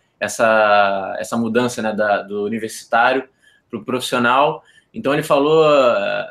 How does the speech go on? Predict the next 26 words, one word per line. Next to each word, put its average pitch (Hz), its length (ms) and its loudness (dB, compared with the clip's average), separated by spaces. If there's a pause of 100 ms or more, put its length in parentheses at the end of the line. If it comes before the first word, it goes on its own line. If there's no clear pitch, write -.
(120)
que, 123 200 -6
que - 120 -10
ele 139 80 -2
montou 139 300 -4
o 170 60 -4
treinamento 135 500 -6
do, 113 240 -6
do 107 140 -8
Brown, 127 480 -2
né, 117 240 -6 (180)
muito 151 280 -4
em 160 40 -2
cima 165 260 -4
disso, 127 300 -2
pautado 127 380 0
em 131 80 -4
todos 151 280 -2
os 151 120 -8
pontos - 500 -4 (340)
em 113 80 -10
que 135 80 -4
eles 127 160 0
analisaram 127 600 2
nos 117 160 -2
vídeos, 139 520 -4 (160)
né, 123 240 -6